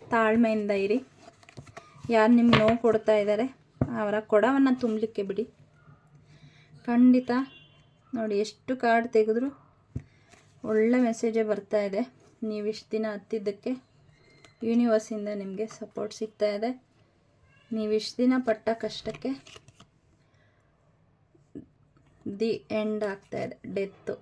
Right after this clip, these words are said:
ಹೊಸ ಜೀವನ ಶುರುವಾಗ್ತಾ ಇದೆ. ಹಣ, ನಿಮ್ಮ ವರ್ಡ್ ಕಂಪ್ಲೀಟ್ ಆಗ್ತಾ ಇದೆ. ಇಲ್ಲಿ ಯಾರು ನಿಮಗೆ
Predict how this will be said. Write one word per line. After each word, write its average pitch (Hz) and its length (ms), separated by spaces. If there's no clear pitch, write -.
ಹೊಸ 220 340
ಜೀವನ 226 440
ಶುರುವಾಗ್ತಾ 214 720
ಇದೆ. - 140
ಹಣ, 208 200
ನಿಮ್ಮ 226 220
ವರ್ಡ್ 220 380
ಕಂಪ್ಲೀಟ್ 220 520
ಆಗ್ತಾ - 320
ಇದೆ. 196 260
ಇಲ್ಲಿ 220 260
ಯಾರು 208 320
ನಿಮಗೆ 220 560